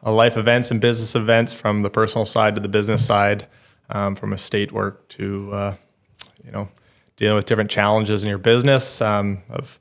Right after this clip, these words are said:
exiting your business or buying new businesses. Um, there's,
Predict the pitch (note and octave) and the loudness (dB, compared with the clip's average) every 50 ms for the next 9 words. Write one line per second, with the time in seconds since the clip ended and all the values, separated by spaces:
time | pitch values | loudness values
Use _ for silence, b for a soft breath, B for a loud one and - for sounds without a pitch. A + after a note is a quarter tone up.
0 | _ _ _ _ _ - C3+ B2 - - C3 C#3 C3 B2+ A#2+ G#2+ B2 A#2+ A#2+ B2 | _ _ _ _ _ -2 0 0 0 2 2 2 2 2 2 4 4 4 4 4
1 | B2 B2 - - G2+ G2 A2 G#2 G#2 G#2+ G#2+ A2 G#2+ G#2+ G#2 G#2+ G2+ G2+ A2 G#2+ | 2 2 2 0 0 0 2 2 2 0 0 0 0 0 0 -2 -2 -2 -2 -2
2 | - - G#2+ G#2 G2+ G2+ - - b b b b b b b b b - G2+ G2 | -2 0 0 0 0 -2 -4 -6 b b b b b b b b b -8 -6 -6
3 | G2 F#2+ F#2+ G2 G2 G2 - - | -4 -4 -4 -6 -6 -6 -6 -8